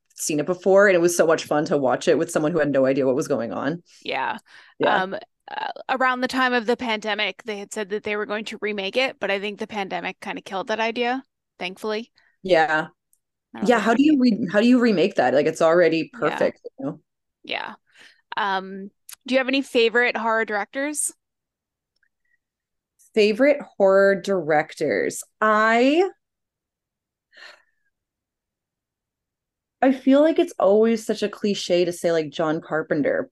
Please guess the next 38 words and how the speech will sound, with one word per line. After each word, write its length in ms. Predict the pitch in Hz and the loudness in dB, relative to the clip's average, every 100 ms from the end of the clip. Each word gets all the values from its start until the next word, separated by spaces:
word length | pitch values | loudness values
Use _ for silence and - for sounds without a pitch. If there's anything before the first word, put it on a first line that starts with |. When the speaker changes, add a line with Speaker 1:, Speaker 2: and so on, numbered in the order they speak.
| - | 0
Speaker 1:
but 140 | 180 | 2
I 40 | 165 | 2
really 400 | 156 175 170 180 | 2 2 2 0
do, 340 | 196 208 240 | 2 4 4
<laughs> 80 | - | 4
I 100 | 208 | 2
really 340 | 175 190 220 | 4 2 2
do 180 | 185 196 | 2 2
love 300 | 165 156 156 | 4 2 0
his 160 | 165 - | -10 -6
movies. 680 | 156 147 151 196 254 302 - - - - - | -2 -2 -2 0 0 -2 -8 -16 -20 -6 2
I, 180 | 208 202 | 2 4
I 40 | 196 | 4
especially 560 | 202 - 196 190 277 | 4 4 0 2 2
love 280 | 214 165 165 | 4 4 4
his 120 | 180 | 0
kind 180 | - 180 | -2 -4
of 100 | 165 | 0
more, 320 | 170 165 - _ _ _ _ | 2 2 0 _ _ _ _
like, 100 | - | -2
he's 120 | 196 185 | 0 4
one 100 | 208 | 2
of 60 | |
the 60 | 202 | 2
few 120 | 208 | 4
directors 400 | 190 170 180 175 | 4 4 2 2
that 100 | 180 | 4
I 40 | 165 | 2
think 240 | 170 175 | 0 -4
can 180 | - 170 | -4 -2
really 220 | 165 160 | 0 -2
tackle, 340 | 160 160 165 156 | -2 -2 2 2
like, 120 | 151 | 2
Lovecraftian 920 | 151 160 - 135 123 - 170 175 180 | 0 0 -2 -4 -4 -4 -4 -2 -2
horror 580 | 180 185 190 196 208 208 _ _ _ _ - | 2 2 4 2 0 -4 _ _ _ _ -2
really 280 | 214 226 220 | 2 2 4
well. 500 | 220 214 220 233 - _ - _ _ - | 4 6 4 2 -6 _ -20 _ _ 0
Um, 540 | 208 185 170 165 160 | 2 4 2 -2 -4